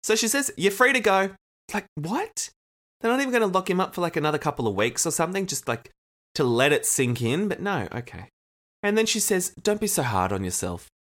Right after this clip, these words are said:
You're very young, you know." And he's like, "Yeah, okay, I am pretty young, thanks." And so he says, "What's gonna happen with Nita?" And she's like, "Oh, Nita. Well, that's a different story."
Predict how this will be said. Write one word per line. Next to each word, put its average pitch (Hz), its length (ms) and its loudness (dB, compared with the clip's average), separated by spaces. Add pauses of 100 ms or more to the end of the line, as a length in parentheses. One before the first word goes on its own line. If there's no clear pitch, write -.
(100)
You're 190 100 -4
very 220 240 4
young, 113 360 2
you 101 100 0
know." 92 300 0
And 123 80 0
he's 117 160 0
like, 117 180 -4
"Yeah, 131 360 -6
okay, 113 280 -8
I 107 200 -4
am 127 200 -2
pretty 107 220 -4
young, 87 320 -8
thanks." - 500 -6 (580)
And 127 140 0
so 127 100 0
he 123 60 2
says, 123 240 0
"What's 131 180 0
gonna 123 180 0
happen 104 300 0
with 95 160 -2
Nita?" 107 540 -2
And 101 100 -10
she's 107 300 -2
like, 90 260 -4
"Oh, 117 460 4
Nita. 104 840 2 (220)
Well, 95 460 2
that's 104 240 2
a 92 60 -4
different 87 320 -4
story." 85 500 -8